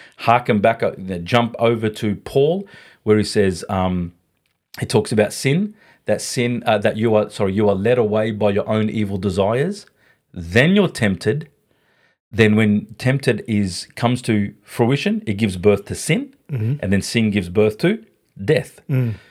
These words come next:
Speaker 1: So see the, see the, if you ch-, chain all these three things together,
Speaker 2: Yes.
Speaker 1: you can see how sin as an entity comes alive when we are shown by the law, "Hey,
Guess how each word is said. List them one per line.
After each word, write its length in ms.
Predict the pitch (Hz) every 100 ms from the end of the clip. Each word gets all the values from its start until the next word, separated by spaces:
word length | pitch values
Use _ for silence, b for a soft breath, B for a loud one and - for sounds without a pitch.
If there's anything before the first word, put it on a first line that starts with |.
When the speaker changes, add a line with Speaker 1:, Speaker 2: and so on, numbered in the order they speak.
| B
Speaker 1:
So 240 | - 110 -
see 260 | - 175
the, 180 | 180 170
see 220 | - 175
the, 180 | 180 180
if 140 | 143 -
you 100 | - -
ch-, 260 | - 131 -
chain 400 | - 151 208 214
all 220 | 165 156
these 300 | 131 139 -
three 160 | 139
things 260 | 120 127 107
together, 460 | - 113 117 85 85
Speaker 2:
Yes. 380 | 120 104 - -
Speaker 1:
you 140 | 117
can 140 | 117 107
see 320 | - 175 196
how 180 | 175 160
sin 680 | - - 165 113 80 92 147 _ b b b b b -
as 180 | 127 147
an 100 | 135
entity 520 | 135 131 117 - 107
comes 340 | - 127 117
alive 680 | 107 101 120 98 82 101 135 - b b b
when 360 | 104 104 92
we 360 | 104 120 165 185
are 180 | 123 104
shown 640 | - - 147 135 110 104
by 160 | 92 101
the 80 | 98
law, 480 | 92 110 98 82 139 _ _ _ _ _ _ _ _ _ _ _ -
"Hey, 300 | 147 143